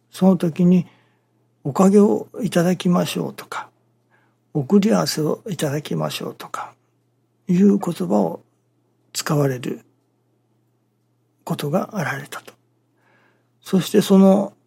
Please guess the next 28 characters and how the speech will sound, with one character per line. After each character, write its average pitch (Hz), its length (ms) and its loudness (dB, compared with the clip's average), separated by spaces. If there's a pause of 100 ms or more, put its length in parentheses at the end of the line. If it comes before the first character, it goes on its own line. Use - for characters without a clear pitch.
(100)
ど 226 520 0
う 240 60 -2
い 208 180 0
う 202 100 -2
そ 165 160 0
の、 170 240 0 (680)
ま 147 120 -4
あ、 - 140 -10 (260)
送 151 260 -2
り 214 160 2
合-、 226 240 -2
師 220 200 -4
匠 214 340 0
が 143 160 -8
使 - 280 -6
わ 160 140 0
れ 165 160 -4
た - 280 -6
そ - 160 -8
の 226 500 -6
ご 151 140 -4
結 156 180 -4
界 - 240 -12
か - 140 -10
ら 185 100 -8
で 156 100 -8
す - 160 -10
ね、 185 200 -4